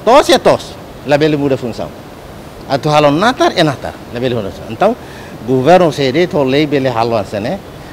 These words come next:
Porque lá bele, eh, muda a função rai, né? Ah, né, para M L D, né, cumpre a regra, se né? Mesmo que tenha rai, né, né, o tudo democracia, be ide ide halo tu minha cara.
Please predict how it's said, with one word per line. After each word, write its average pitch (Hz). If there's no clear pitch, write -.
Porque 135
lá 143
bele, 160
eh, 127
muda 151
a 269
função 160
rai, 139
né? 101
Ah, 82
né, 160
para 220
M 196
L 185
D, 196
né, 185
cumpre 180
a 135
regra, 139
se 123
né? 95
Mesmo 143
que 147
tenha 139
rai, 135
né, 160
né, 123
o 127
tudo 135
democracia, 135
be 143
ide 139
ide 147
halo 143
tu 143
minha 135
cara. 165